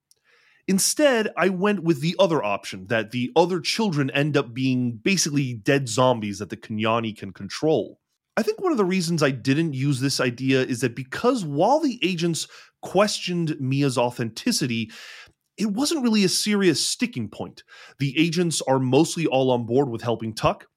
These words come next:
If I had seen more division between all of the agents, then maybe it would have been a good way of telegraphing to them that they were right. But instead, I went with the flow and decided that Mia was the real deal. If you subvert expectations too much,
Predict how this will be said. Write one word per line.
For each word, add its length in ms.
If 120
I 100
had 160
seen 340
more 260
division 520
between 360
all 240
of 100
the 140
agents, 420
then 220
maybe 400
it 120
would 320
have 100
been 100
a 60
good 220
way 180
of 140
telegraphing 680
to 80
them 180
that 120
they 100
were 180
right. 340
But 100
instead, 360
I 100
went 220
with 80
the 40
flow 360
and 80
decided 480
that 200
Mia 300
was 420
the 200
real 360
deal. 380
If 120
you 60
subvert 540
expectations 800
too 260
much, 320